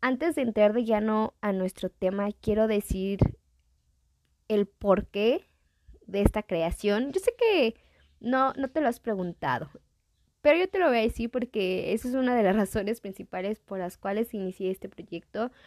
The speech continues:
Número uno es porque me encanta hablar, me encanta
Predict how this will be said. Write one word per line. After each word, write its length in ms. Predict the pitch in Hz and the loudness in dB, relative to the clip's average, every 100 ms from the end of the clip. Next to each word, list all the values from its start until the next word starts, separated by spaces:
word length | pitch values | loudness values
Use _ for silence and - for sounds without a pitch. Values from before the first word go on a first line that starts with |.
| - - | -20 -18
Número 380 | - 311 359 330 | -6 -4 0 0
uno 320 | 233 233 262 269 | 0 -2 -2 -4
es 240 | - 240 | -4 -6
porque 680 | - - 262 262 233 208 - _ _ _ | -8 -6 -6 -4 -2 -2 -2 _ _ _
me 140 | 214 208 | -2 -2
encanta 460 | 196 208 196 208 | -2 -4 -4 -4
hablar, 360 | 165 165 190 269 | -2 0 0 -2
me 200 | - 214 | -2 0
encanta 840 | 208 202 - 202 208 208 196 180 | 0 -4 -4 -2 -2 -2 -2 -2